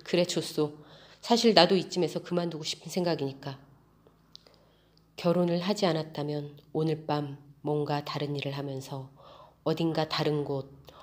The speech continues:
어딘가 조용한 곳에 있을 텐데 하는 생각이 스치듯 지나갔다. 렐프, 당신 화 안 낼 거죠? 렐프? 우린 그냥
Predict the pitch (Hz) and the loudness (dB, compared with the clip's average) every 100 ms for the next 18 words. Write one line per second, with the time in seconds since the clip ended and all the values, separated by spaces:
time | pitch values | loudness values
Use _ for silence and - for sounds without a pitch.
0 | - - 165 165 160 156 156 180 180 180 | -6 -2 0 0 0 -2 2 4 6 6
1 | 170 156 156 160 - 151 - 147 143 160 | 4 0 -2 -2 -2 -6 -4 -4 -4 -4
2 | 160 156 147 139 131 139 135 - - - | -4 -6 -8 -8 -10 -12 -14 -18 -18 -20
3 | _ - 226 - - 175 - 151 139 127 | _ -8 -4 -4 -6 -8 -6 -4 -4 -6
4 | - 127 123 - - _ - _ _ _ | -10 -12 -12 -16 -20 _ -20 _ _ _
5 | _ 196 208 180 147 - - - - - | _ 6 8 8 4 -6 -14 -18 -14 0
6 | 202 202 220 247 214 190 214 220 180 247 | 2 4 2 2 4 6 4 4 2 2
7 | 302 - - - 196 196 240 269 - - | 0 -2 -16 -4 2 6 4 2 -8 -18
8 | - - - _ _ _ - - - - | -20 -20 -20 _ _ _ -20 -20 -8 2
9 | 214 226 220 202 208 156 | 4 6 4 4 6 2